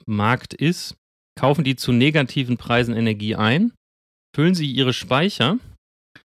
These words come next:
betreiben damit ihre Fabrik und wenn der Marktpreis besonders hoch ist, dann verkaufen die aus ihrem Speicher die Energie zurück ins Netz und verdienen an beiden Seiten Geld. Also sowohl beim Einkauf, der ist, hat nämlich einen negativen Preis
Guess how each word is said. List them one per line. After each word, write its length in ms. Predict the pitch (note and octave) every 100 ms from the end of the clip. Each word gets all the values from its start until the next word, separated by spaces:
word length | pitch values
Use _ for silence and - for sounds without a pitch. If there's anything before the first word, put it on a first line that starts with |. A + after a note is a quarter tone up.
| -
betreiben 540 | A2+ - A#2+ D#3 D#3+
damit 300 | C3+ C#3 C3+
ihre 200 | C3+ C3
Fabrik 460 | A#2+ B2 A2 D#3 -
und 160 | A#2+
wenn 160 | A#2+ A#2+
der 260 | A#2 A2+ A2+
Marktpreis 680 | A2+ A#2 D#3 - - C3+ C3+
besonders 560 | B2 A#2+ D3 C3+ A#2
hoch 240 | - G#3 -
ist, 280 | - D#3 -
dann 180 | A#2 A#2+
verkaufen 840 | - - C#3 - F3+ A3+ - B2
die 180 | A#2 A#2
aus 180 | A#2+ -
ihrem 260 | C#3 B2+
Speicher 540 | B2 - A#2 C#3 D3 B2+
die 120 | B2
Energie 360 | B2 B2 B2
zurück 360 | C#3+ - B2 D3
ins 200 | A#2+ -
Netz 240 | A#2 C#3+
und 160 | - C3+
verdienen 400 | - A#2 B2 D#3
an 240 | B2+ C3
beiden 400 | G#2 B2 D#3 D#3+
Seiten 320 | C3 C3 C3 C3
Geld. 340 | C#3+ F#2 -
Also 180 | A#2 A2+
sowohl 340 | A2+ A2+ B2+
beim 200 | A#2+ A2+
Einkauf, 480 | G#2 B2 D#3 F#3 G#3
der 100 | -
ist, 160 | A2+ -
hat 100 | A#2
nämlich 280 | A#2 A#2 G#2+
einen 80 |
negativen 500 | A2 A#2 A2+ A#2+ G#2
Preis 420 | G#2 - A2+ C3+